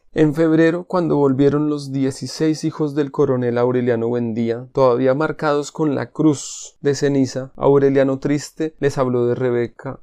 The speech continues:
en el fragor de la parranda y en mediodía restauraron la apariencia de la casa. Cambiaron puertas y ventanas, pintaron la fachada de colores alegres, apuntalaron las paredes y vaciaron cemento nuevo en el piso,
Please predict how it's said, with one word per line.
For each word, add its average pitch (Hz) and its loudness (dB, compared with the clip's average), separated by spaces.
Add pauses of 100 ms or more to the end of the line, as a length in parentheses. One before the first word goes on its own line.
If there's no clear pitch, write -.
en 135 0
el 127 -2
fragor 127 -2
de 131 -2
la 135 -4
parranda 120 -6
y 123 -4
en 117 -4
mediodía 117 -6
restauraron 117 -2
la 120 -4
apariencia 110 -8
de 113 -4
la 107 -10
casa. - -14 (220)
Cambiaron 131 0
puertas 139 -2
y 147 -4
ventanas, 117 -6
pintaron 135 -2
la 143 -2
fachada 139 -4
de 135 0
colores 131 -4
alegres, 117 -8
apuntalaron 139 -2
las 143 -4
paredes 123 -4
y 135 -4
vaciaron 123 -2
cemento 117 -8
nuevo 117 -4
en 117 -6
el 113 -10
piso, - -16